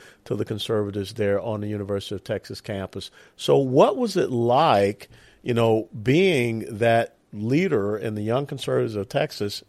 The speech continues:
and being on a campus of the University of Texas where if they could squash you, they could oppress your voice and not give you this freedom of speech and expression, they would.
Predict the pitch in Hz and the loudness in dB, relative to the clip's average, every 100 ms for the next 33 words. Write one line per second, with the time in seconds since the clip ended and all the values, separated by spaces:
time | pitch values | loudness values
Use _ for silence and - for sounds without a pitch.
0 | - 110 117 143 131 107 - 165 175 120 | -8 -4 0 0 0 -4 -6 -6 -6 -6
1 | 107 113 110 107 101 - 147 - 107 110 | -4 -4 -2 -4 -4 -6 -8 -8 -10 -2
2 | 107 101 - - - _ _ - 123 101 | -2 -2 -10 -18 -20 _ _ -4 0 6
3 | 147 - 196 - - 127 147 143 - 92 | 6 6 0 0 -2 2 2 2 -4 -8
4 | 80 90 110 127 127 110 135 127 123 117 | -8 -4 -2 -2 -2 -2 0 0 0 -2
5 | 107 92 113 107 101 92 104 104 110 104 | -4 -2 0 0 0 -6 -6 -6 -6 -6
6 | 95 - - 120 113 98 - 113 104 - | -6 -10 -6 -6 -4 -8 -8 -8 -8 -10
7 | - - - 104 95 - 135 139 87 87 | -20 -20 -12 -10 -8 -4 -4 -4 -4 -2
8 | 110 233 - | -2 -4 -6